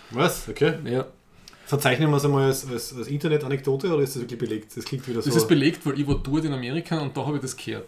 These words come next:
Speaker 2: Eben der
Speaker 1: Ja,
Speaker 2: Film
Speaker 1: die war
Speaker 2: selber,
Speaker 1: sehr
Speaker 2: inhal-,
Speaker 1: einprägsam,
Speaker 2: inhaltlich
Speaker 1: gell?
Speaker 2: ist er ein bisschen scheiße, aber vom Making-of her ist er Wahnsinn.
Speaker 1: Mhm.
Speaker 2: Und eben dies-, diese Omaha Beach, Normandie, neunzehnhundertvierundvierzig Landungsszene ist einfach irre. Ja, die,
Speaker 1: Ja.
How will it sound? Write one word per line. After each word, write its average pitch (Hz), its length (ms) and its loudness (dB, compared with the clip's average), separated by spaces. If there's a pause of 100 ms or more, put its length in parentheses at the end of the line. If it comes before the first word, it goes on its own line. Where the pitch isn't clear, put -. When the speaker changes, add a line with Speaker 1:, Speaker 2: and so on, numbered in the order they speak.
(240)
Speaker 2:
Eben 160 100 6
der 143 100 4
Speaker 1:
Ja, - 60 -2
Speaker 2:
Film 180 180 6
Speaker 1:
die 226 60 6
war - 80 6
Speaker 2:
selber, 143 280 6
Speaker 1:
sehr - 100 8
Speaker 2:
inhal-, 190 180 8
Speaker 1:
einprägsam, 190 220 6
Speaker 2:
inhaltlich 190 340 6
Speaker 1:
gell? - 100 4
Speaker 2:
ist 135 120 4
er 165 60 6
ein - 40 -2
bisschen 160 160 2
scheiße, 156 560 0 (160)
aber 143 380 2
vom 139 160 0
Making-of 143 460 -2
her 151 100 2
ist - 80 -2
er 127 120 -2
Wahnsinn. 110 640 -2
Speaker 1:
Mhm. 127 80 -6 (540)
Speaker 2:
Und 127 400 -4
eben 143 160 2
dies-, 139 260 -2
diese 135 400 0
Omaha 139 300 4
Beach, 143 400 0
Normandie, 135 760 0 (480)
neunzehnhundertvierundvierzig 139 1000 -2
Landungsszene 135 1000 -2 (160)
ist 120 160 -8
einfach 120 340 -8 (140)
irre. 135 420 2
Ja, 123 200 -8
die, 113 80 -2
Speaker 1:
Ja. 127 80 -2